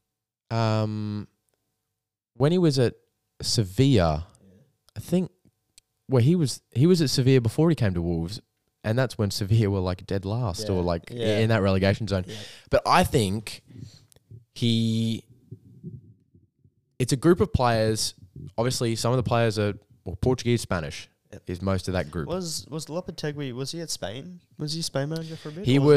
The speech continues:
Speaker 1: was,
Speaker 2: he gonna be
Speaker 1: I
Speaker 2: Spain
Speaker 1: think he was
Speaker 2: manager?
Speaker 1: Spain manager for a little bit. I
Speaker 2: Yeah,
Speaker 1: think he
Speaker 2: okay.
Speaker 1: actually had a stint at Barca when they were going through their little
Speaker 2: Yeah.
Speaker 1: thing. I'm not sure if he was
Speaker 2: He
Speaker 1: one of those ones
Speaker 2: doesn't
Speaker 1: that were in
Speaker 2: move
Speaker 1: there
Speaker 2: me,
Speaker 1: as well.
Speaker 2: really.
Speaker 1: No, and neither. And I don't think he's,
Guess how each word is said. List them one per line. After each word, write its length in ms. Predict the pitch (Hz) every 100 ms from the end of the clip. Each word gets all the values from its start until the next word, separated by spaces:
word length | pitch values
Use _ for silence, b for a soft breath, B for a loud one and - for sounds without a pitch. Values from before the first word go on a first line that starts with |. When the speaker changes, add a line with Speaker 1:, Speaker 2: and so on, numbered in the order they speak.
| 143
Speaker 1:
was, 180 | 139 -
Speaker 2:
he 60 |
gonna 140 | 107 139
be 140 | 151
Speaker 1:
I 60 | 127
Speaker 2:
Spain 120 | 139
Speaker 1:
think 140 | 190 196
he 100 | 226
was 140 | 185
Speaker 2:
manager? 40 |
Speaker 1:
Spain 280 | - 139 139
manager 300 | 135 135 131
for 140 | - 117
a 20 |
little 240 | 87 90 104
bit. 200 | 143 -
I 60 |
Speaker 2:
Yeah, 100 | 92
Speaker 1:
think 140 | 98 143
he 140 | 160
Speaker 2:
okay. 40 | -
Speaker 1:
actually 560 | - - 151 147 147 135
had 220 | - -
a 60 | 107
stint 480 | - - 107 110 - -
at 220 | 90 - - 95 - 85
Barca 400 | 82 82 - 110
when 160 | 95 90
they 100 | 87
were 120 | 85
going 280 | 85 85 87
through 240 | 87 85
their 160 | 82 85
little 240 | 90 87
Speaker 2:
Yeah. 60 | -
Speaker 1:
thing. 240 | 92 98 -
I'm 120 | 87
not 160 | 87 -
sure 240 | - 82
if 100 | 82
he 100 | -
was 120 | 85 85
Speaker 2:
He 60 |
Speaker 1:
one 140 | 80 85
of 40 |
those 260 | 82 80 78 -
ones 160 | 82 82
Speaker 2:
doesn't 80 |
Speaker 1:
that 80 | 64
were 160 | 76 76
in 60 |
Speaker 2:
move 20 | 78
Speaker 1:
there 120 | 76
Speaker 2:
me, 60 |
Speaker 1:
as 100 | 73
well. 120 | - -
Speaker 2:
really. 100 | 117 B B
Speaker 1:
No, 240 | 104 90 -
and 140 | 117
neither. 280 | 110 92 78
And 200 | 82 113
I 80 | 117
don't 160 | 143
think 160 | 147 127
he's, 220 | 104 -